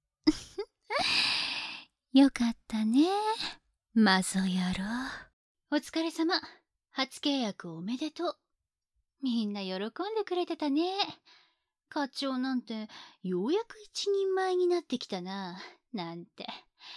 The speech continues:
私がくれてやった案件だなんて知らずに。ね？<laughs> 大丈夫よ。残ってるのはもう私とあなただ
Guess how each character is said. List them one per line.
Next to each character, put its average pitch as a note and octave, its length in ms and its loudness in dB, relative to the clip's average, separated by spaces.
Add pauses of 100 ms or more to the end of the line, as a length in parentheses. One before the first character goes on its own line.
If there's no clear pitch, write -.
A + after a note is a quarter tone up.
(680)
私 A3+ 420 0
が G3+ 120 -4
く - 160 -6
れ B3 100 0
て C#4+ 140 -2
や D4+ 100 2
っ D#4 40 -4
た - 180 0
案 D#4+ 240 4
件 F#4+ 240 0
だ G#4 100 2
な C#4 160 6
ん A3+ 60 0
て A3+ 120 -6
知 - 240 -4
ら B3 160 -2
ず - 200 -2
に。 E4 280 0 (640)
ね？ B3 280 -2 (1600)
<laughs> - 460 0 (1160)
大 G3 460 0
丈 G#4 300 0
夫 C#4 140 0
よ。 D4+ 320 2 (600)
残 G3+ 300 -4
っ A#3+ 60 -4
て A3 200 -8
る G3 100 -4
の F3 120 -6
は E3 80 -10
も G3 260 -4
う - 20 -10
私 F3+ 380 -6
と A#3+ 240 -10
あ G3+ 80 -6
な B3 160 -4
た G3 120 -8
だ D#3+ 280 -18